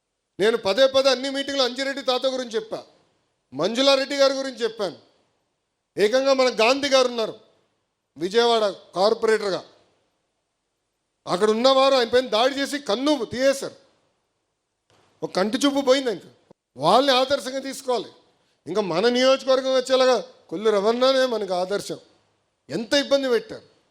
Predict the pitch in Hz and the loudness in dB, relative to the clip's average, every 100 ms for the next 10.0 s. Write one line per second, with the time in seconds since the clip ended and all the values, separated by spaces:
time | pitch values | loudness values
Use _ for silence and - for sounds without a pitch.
0 | _ _ _ - 180 254 277 294 269 - | _ _ _ -6 2 4 4 4 2 2
1 | - 277 277 277 - 202 - 269 262 254 | 0 2 2 0 -2 -4 2 2 4 0
2 | 254 202 - _ _ _ 135 196 269 277 | -4 -6 -14 _ _ _ -2 0 2 4
3 | 277 269 - 240 247 240 220 202 202 165 | 2 0 -6 -8 -4 -2 -2 -2 -4 -10
4 | - _ _ _ _ _ _ _ _ 131 | -18 _ _ _ _ _ _ _ _ -6
5 | 185 196 180 165 185 165 - _ _ _ | -4 -2 0 0 0 -4 -8 _ _ _
6 | _ _ _ 175 175 165 254 262 277 262 | _ _ _ -2 0 0 2 4 4 4
7 | 262 254 233 220 233 226 220 214 196 185 | 2 2 -2 -6 -8 -8 -8 -8 -8 -8
8 | 185 180 330 - _ - _ _ _ 554 | -8 -8 -12 -16 _ -20 _ _ _ _
9 | - - - - - - 480 160 175 | -20 -20 -20 -20 -18 -16 -4 -2 2